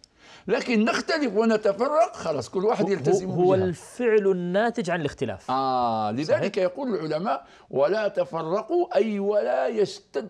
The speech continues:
Speaker 1: يعني فيه قوة الاختلاف.
Speaker 2: "ولا يشتد اختلافكم فيؤدي إلى تفرقكم".
Speaker 1: إلى تفرقكم وتصبحون فرقا قددا، يعني أفرقة. واضح؟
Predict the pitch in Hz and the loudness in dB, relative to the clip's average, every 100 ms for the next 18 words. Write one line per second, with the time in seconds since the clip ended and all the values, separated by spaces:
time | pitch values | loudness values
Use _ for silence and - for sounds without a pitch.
0 | - 165 165 185 185 - - 196 156 - | -4 -2 -2 -4 -4 -6 -2 0 0 -4
1 | - 415 392 202 147 - - 92 85 - | 0 2 2 0 -4 -6 -8 -10 -10 -16
2 | - - 135 160 180 175 170 - 226 190 | -20 -6 0 2 4 2 0 -2 -4 -4
3 | 170 165 - 180 208 233 240 220 233 202 | -4 -4 -2 0 0 0 -2 -6 -4 0
4 | 185 175 185 175 196 180 - 147 127 110 | 2 2 0 -2 -2 -2 0 -2 -2 -4
5 | 95 151 170 185 180 170 196 277 320 233 | -6 -2 0 2 0 0 0 -2 -4 -4
6 | 359 294 208 208 190 185 220 339 311 202 | -2 -2 -2 -4 -2 -2 -2 -4 -6 0
7 | 202 190 175 - 339 - 202 160 156 247 | 2 2 0 -4 -4 -4 -2 -2 -2 -4
8 | 320 311 214 190 143 196 240 233 208 185 | -6 -10 -6 -6 -6 -6 -4 -2 -2 -4
9 | 185 226 214 208 208 147 - 104 - _ | -4 -4 -2 -2 -2 -4 -6 -10 -12 _
10 | _ - 139 123 | _ -6 -2 -2